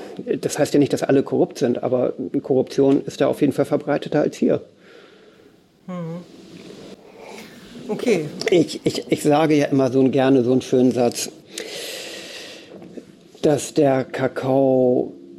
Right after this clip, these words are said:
Speaker 1: von Kindern für Kinder gemacht wurde. Der wird von Kindern geerntet und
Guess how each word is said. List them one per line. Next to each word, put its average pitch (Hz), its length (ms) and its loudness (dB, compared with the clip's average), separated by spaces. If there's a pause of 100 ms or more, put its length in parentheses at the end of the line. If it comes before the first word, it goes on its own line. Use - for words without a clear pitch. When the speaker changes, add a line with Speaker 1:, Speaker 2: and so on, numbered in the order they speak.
(120)
Speaker 1:
von 143 360 2
Kindern 127 520 2
für 147 340 2
Kinder 110 400 -4
gemacht 110 540 -6
wurde. 110 340 -4 (1500)
Der 120 120 0
wird - 240 -2
von 139 200 4
Kindern 135 360 4
geerntet 131 580 2
und 123 320 -2